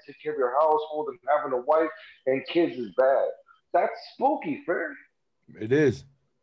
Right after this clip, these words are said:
Speaker 1: That's spooky.
Speaker 2: It is
Speaker 1: <laughs> That's
Speaker 2: spooky.
Speaker 1: That's spooky.
Speaker 2: It, it, it's crazy, man.
Speaker 1: Spooky.
Speaker 2: It's crazy.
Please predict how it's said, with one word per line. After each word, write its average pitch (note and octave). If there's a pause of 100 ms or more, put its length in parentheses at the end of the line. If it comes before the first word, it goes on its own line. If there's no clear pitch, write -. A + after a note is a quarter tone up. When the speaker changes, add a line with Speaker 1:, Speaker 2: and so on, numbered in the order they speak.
(160)
Speaker 1:
That's -
spooky. C4+ (320)
Speaker 2:
It A2+
is F#3
Speaker 1:
<laughs> -
That's G#3 (160)
Speaker 2:
spooky. G#2 (680)
Speaker 1:
That's A3+ (180)
spooky. - (1120)
Speaker 2:
It, B2+
it, D3
it's C3
crazy, F3+
man. A#2
Speaker 1:
Spooky. A#2+
Speaker 2:
It's -
crazy. C3+